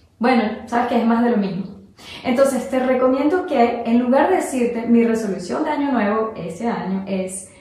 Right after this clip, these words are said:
dite esto, "Este año me comprometo a"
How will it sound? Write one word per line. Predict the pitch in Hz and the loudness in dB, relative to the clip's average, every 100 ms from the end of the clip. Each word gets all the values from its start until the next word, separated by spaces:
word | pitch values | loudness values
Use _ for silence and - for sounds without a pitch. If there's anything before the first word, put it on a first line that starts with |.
| _ _ | _ _
dite | - 240 277 269 - | -6 -2 2 2 2
esto, | - - - - - - _ _ - | -2 -8 -12 -16 -20 -20 _ _ -6
"Este | 311 - | -4 -2
año | 359 359 349 | -2 0 0
me | - | -2
comprometo | 254 226 226 226 240 302 - - | 0 0 0 0 0 -2 -6 0
a" | 233 214 - - | 2 2 -2 -8